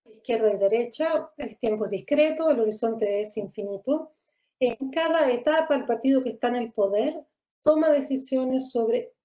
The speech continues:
una política que es unidimensional,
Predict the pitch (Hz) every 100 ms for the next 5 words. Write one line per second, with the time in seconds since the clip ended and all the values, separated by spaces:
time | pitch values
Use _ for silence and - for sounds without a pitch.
0 | _ 311 320 330 262 226 202 196 214 240
1 | 240 202 214 214 _ - 302 294 262 226
2 | 196 180 - 180 -